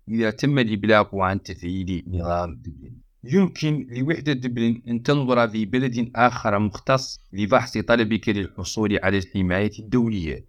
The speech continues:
وتطلب من تلك الدولة في غضون شهرين من تقديم الطلب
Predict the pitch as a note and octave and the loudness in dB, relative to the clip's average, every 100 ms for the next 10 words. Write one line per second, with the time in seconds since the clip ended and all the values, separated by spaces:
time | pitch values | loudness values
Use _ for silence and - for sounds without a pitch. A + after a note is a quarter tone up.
0 | - F2 A#2 A2+ C3+ A2+ A2 G#2+ G#2+ D3+ | -10 -4 -2 0 0 0 2 0 -2 -4
1 | C#3+ A2+ A#2 G#2+ G2 F#2 B2+ - _ _ | -2 -2 0 0 0 -4 -8 -12 _ _
2 | F2+ G#2+ G2+ G2+ B2 B2+ G#2+ - F#2 G#2+ | -4 -2 -2 -4 0 0 2 0 -2 0
3 | A2+ F#2 E2+ E2+ F2 - F#2+ G2 A#2+ G#2 | 0 0 0 -2 -2 0 0 2 2 2
4 | F#2 - A2 A2+ F#2 G#2+ | 0 0 2 2 0 -2